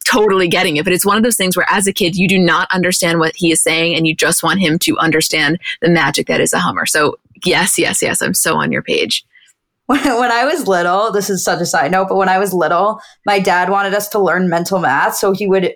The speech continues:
Speaker 2: always try to make us calculate how many miles to the gallon our car got when we were driving.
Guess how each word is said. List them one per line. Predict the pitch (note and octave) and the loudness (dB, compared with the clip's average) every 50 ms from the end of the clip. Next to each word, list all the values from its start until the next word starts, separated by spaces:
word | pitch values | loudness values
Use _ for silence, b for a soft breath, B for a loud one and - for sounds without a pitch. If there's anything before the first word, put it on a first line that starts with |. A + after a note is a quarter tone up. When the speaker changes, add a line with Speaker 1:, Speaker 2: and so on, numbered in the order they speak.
| _ _ | _ _
Speaker 2:
always | - G3+ G3 F#3+ G#3 G#3 G#3 A3 - | 0 2 2 4 2 2 0 -2 -4
try | - - G3+ F#3+ | -2 0 0 0
to | F#3+ F#3 | 2 0
make | F#3+ F#3 F#3 | 0 0 0
us | - G3 G3 - - | 0 -2 -2 -4 -10
calculate | - - F3 E3+ E3+ - G3 F#3 F#3+ G#3 F#3+ | -6 -4 -4 -4 -2 0 0 2 2 2 0
how | - - - F#3+ F#3 F#3 | -2 -2 -2 0 0 0
many | F#3 F#3 F#3+ G3 | 0 0 0 0
miles | F#3+ F3+ F3 F3+ F#3 F#3 F#3 - | 0 2 2 2 2 0 -2 -4
to | - - | -6 -4
the | F3+ F#3+ | -2 0
gallon | D3+ D#3+ D#3+ E3 F3 F#3 F#3 F#3 F3+ - - | 0 2 2 2 2 0 0 -2 -4 -6 -4
our | D3+ D3+ D3+ E3 F3 F3+ F3 - | -2 -2 0 0 0 0 -2 -2
car | - - F3 D#3+ D#3+ E3+ | -4 -2 -2 0 0 0
got | E3+ E3 E3+ F3+ F3 F3 | 0 0 0 0 0 -2
when | F3+ F3+ | -2 -2
we | F#3 F#3 | 0 0
were | F3+ F#3 F3+ | 0 0 0
driving. | F3+ F3+ D3 D3 D3 - - G3+ G#3+ A#3+ C4 C#4 | 0 0 0 2 0 2 2 0 2 2 0 -2